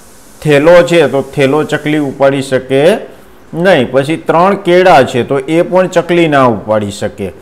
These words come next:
પછી પીછું છે તો એ પીછું ચકલી ઉપાડી શકશે. તો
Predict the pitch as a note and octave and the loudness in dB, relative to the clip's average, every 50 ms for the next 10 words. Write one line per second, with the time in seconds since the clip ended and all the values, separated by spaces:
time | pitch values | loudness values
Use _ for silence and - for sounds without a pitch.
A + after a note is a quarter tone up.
0 | - - - - - - - - - - - - - - - D#3+ D#3+ - - F3+ | -20 -20 -20 -20 -20 -20 -20 -20 -20 -20 -20 -20 -10 -2 -2 -2 0 2 2 4
1 | F3+ F#3 F3+ F#3 - F#3+ G3+ A3 G#3+ - - A#3 G3+ D#3+ C3+ - A#2+ A2 G2+ F#2+ | 4 4 2 0 -2 -4 -4 -4 -4 -4 -2 0 2 2 0 0 -2 -4 -4 -4
2 | F#2+ G2 - - - - - - - E3+ E3+ - E3 E3 E3 - E3 D#3 D3 C#3 | -6 -10 -16 -20 -20 -20 -8 -2 0 0 0 2 0 -2 -2 -2 -2 -4 -4 -4
3 | - - F#3 F3 F3 F#3 F3 F3+ - - - - D#3 C#3+ - D#3+ D#3+ E3 D#3+ D3+ | -2 0 2 2 4 2 0 -2 -8 -14 -6 -6 -6 -4 -2 -2 -2 -2 -2 -2
4 | C#3 - D#3+ D#3+ E3 E3 D#3+ - - D#3 - - - - E3+ F3 F3 F3 F3 - | -2 -2 0 0 0 0 -2 -2 -4 -4 -4 -6 -4 0 2 2 2 2 -2 -6
5 | - - - - - - - - - - - - - - - - - | -14 -20 -20 -20 -20 -20 -20 -20 -20 -20 -20 -20 -20 -20 -8 -4 -2